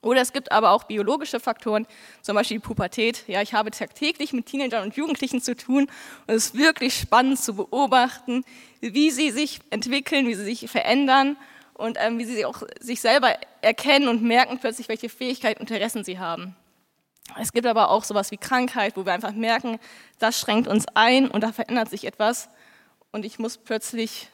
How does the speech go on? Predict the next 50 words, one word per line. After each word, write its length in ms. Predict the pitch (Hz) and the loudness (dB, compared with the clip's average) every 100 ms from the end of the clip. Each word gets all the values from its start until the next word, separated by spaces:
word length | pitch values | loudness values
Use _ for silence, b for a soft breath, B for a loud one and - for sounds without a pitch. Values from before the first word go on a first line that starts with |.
| _ - | _ -8
damit 220 | 208 208 | -6 -6
klarkommen, 540 | - 226 - 214 208 | -2 0 0 -4 -2
dass 120 | 208 | -4
ich 80 | 220 | -4
vielleicht 180 | 202 208 | -4 -2
manches 240 | 202 233 | -2 0
nicht 120 | 220 214 | -2 0
mehr 100 | 196 | -2
so 80 | |
kann. 380 | 185 240 226 262 B B B B | -4 4 6 6 B B B B
Oder 260 | 180 220 220 | 0 6 6
auch 100 | - | 4
wenn 100 | 208 | -2
ich 180 | 214 - | -4 -2
älter 300 | 233 240 214 | 0 2 4
werde 300 | 220 214 175 | 4 4 0
und 140 | 196 | -2
merke, 400 | 214 185 202 196 | 0 0 0 -2
meine 200 | 196 208 | -2 -4
Kräfte 320 | - 226 208 | -4 -8 -4
lassen 260 | 180 196 180 | -6 -4 -2
nach. 240 | 170 240 | 0 -2
Oder 240 | - 208 190 | -4 -2 0
dann 120 | 214 | 0
ist 140 | 214 | -2
die 80 | 202 | -6
Rente 300 | 180 233 269 | -2 -2 -2
vor 140 | - 240 | -2 -2
der 120 | 220 | -2
Tür 280 | - 254 220 | -4 -2 -2
und 140 | 196 | -2
plötzlich 340 | 214 214 233 | 0 0 -2
muss 100 | 214 | -2
ich 60 | 220 | -4
mich 120 | 202 | -4
fragen, 300 | - 170 190 B B B B | 0 0 0 B B B B
wie 160 | 269 320 | -2 -2
fülle 200 | - 262 | -2 -2
ich 80 | |
denn 120 | - 226 | -4 -6
jetzt 180 | 294 | -4
meinen 160 | - 311 | -2 -2
Alltag? 520 | - 196 185 160 - b b b b b _ _ _ _ b b b b b b | -2 -4 -6 -12 -16 b b b b b _ _ _ _ b b b b b b
Also 320 | - 214 202 202 | -2 -2 0 2
Aufbrüche 460 | 277 - 311 320 | 2 2 -4 -4
gehören 360 | 254 233 269 302 | -2 0 0 0
zu 100 | 226 | 0
unserem 220 | 240 214 | 2 2
Alltag 380 | - 254 196 - | 4 2 2 -2
dazu. 440 | 202 - 247 294 | -6 -4 -4 -2